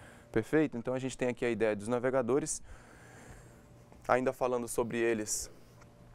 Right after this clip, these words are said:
para que possamos explorar todos os recursos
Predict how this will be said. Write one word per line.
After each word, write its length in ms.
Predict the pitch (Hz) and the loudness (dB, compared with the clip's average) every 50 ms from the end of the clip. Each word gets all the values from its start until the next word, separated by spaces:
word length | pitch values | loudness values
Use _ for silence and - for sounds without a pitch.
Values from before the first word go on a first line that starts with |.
| - - - - - - - - - - - | -20 -20 -20 -20 -20 -20 -20 -20 -20 4 8
para 180 | 139 156 160 160 | 8 8 8 4
que 120 | - 170 | -2 -8
possamos 560 | - - 139 143 - - - 131 123 120 110 | -6 -6 -6 -4 -4 -4 -4 -2 -2 -2 -2
explorar 520 | 131 135 - - 139 131 123 117 113 113 - - | -2 -4 -2 0 2 2 2 2 0 -2 -4 -4
todos 320 | - 165 180 175 147 127 | -4 -4 -2 -4 -6 -10
os 100 | 123 120 | -10 -8
recursos 800 | 131 135 127 117 - - 131 127 120 - - 104 - - - - | -4 -4 -4 -4 -2 0 0 0 0 -2 -6 -6 -6 -6 -6 -6